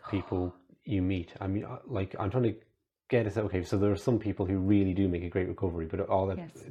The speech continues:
Speaker 1: does everyone get something, or are there some people who it's
Speaker 2: Not
Speaker 1: really difficult with?
Speaker 2: everybody.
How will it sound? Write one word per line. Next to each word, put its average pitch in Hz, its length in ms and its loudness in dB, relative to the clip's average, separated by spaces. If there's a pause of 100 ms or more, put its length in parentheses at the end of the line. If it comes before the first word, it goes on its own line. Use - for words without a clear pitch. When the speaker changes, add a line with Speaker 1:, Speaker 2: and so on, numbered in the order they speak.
Speaker 1:
does 104 180 0
everyone 107 540 2
get 101 400 0
something, 113 480 0
or 98 120 2
are 92 60 2
there 90 80 0
some 104 260 -2
people 98 360 -4
who 98 400 0 (120)
it's 254 60 -4 (140)
Speaker 2:
Not 320 100 6
Speaker 1:
really 277 240 2
difficult 208 480 2
with? 143 160 0
Speaker 2:
everybody. 233 200 -4